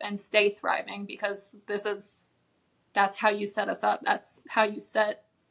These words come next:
this program up. Like, we will recover and thrive and stay thriving. It's not, "Oh, I'm feeling good," and then I have a relapse. "Oh, I feel okay," and then I have a relapse. Like, no, like, this is it. You recover and you're, you're,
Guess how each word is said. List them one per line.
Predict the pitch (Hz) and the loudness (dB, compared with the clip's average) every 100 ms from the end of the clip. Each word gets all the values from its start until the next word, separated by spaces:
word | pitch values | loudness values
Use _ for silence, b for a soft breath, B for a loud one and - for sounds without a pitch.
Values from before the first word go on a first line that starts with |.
| _ _ _ - | _ _ _ -4
this | 208 | -2
program | - 214 208 202 196 | 2 2 2 0 0
up. | 208 208 | 0 0
Like, | 202 190 - _ _ _ _ - | -4 -8 -12 _ _ _ _ -4
we | 214 220 | -2 0
will | 208 220 220 220 214 214 | 4 4 6 2 0 -4
recover | 208 - 202 220 247 262 - _ _ _ - | -6 0 0 2 0 0 -6 _ _ _ -6
and | 202 202 | -4 -4
thrive | 190 196 208 220 226 - - - | 4 6 6 0 -4 -12 -18 -4
and | 208 208 | -2 -2
stay | - - 208 202 | -4 -2 0 0
thriving. | 202 - - - 226 | -2 -6 -6 -8 -6
It's | 214 - | -6 4
not, | 220 214 - _ B B B B B | 6 6 2 _ B B B B B
"Oh, | 262 285 277 | 8 10 10
I'm | 269 | 6
feeling | 262 269 262 247 | 4 2 4 4
good," | 240 233 | 2 2
and | 226 | 4
then | 214 | 4
I | |
have | 214 208 | 4 0
a | 190 | 0
relapse. | 190 - - 247 | -4 -4 -2 8
"Oh, | 285 | 10
I | 277 | 10
feel | 262 262 | 6 0
okay," | 240 - 226 | -2 0 0
and | 220 | 0
then | 202 | -2
I | 202 | -2
have | 208 190 | -4 -6
a | |
relapse. | - - - - | -12 -16 -14 -10
Like, | 214 - _ _ _ _ | -10 -12 _ _ _ _
no, | 208 196 - 202 - | 2 2 2 -8 -4
like, | 214 | 2
this | 208 208 | 2 2
is | 202 | 4
it. | 202 - _ | 4 4 _
You | 214 196 | -4 -2
recover | 196 226 208 196 | 2 4 4 2
and | 190 | -2
you're, | 190 196 - | -6 -8 -10
you're, | 214 202 | -4 -4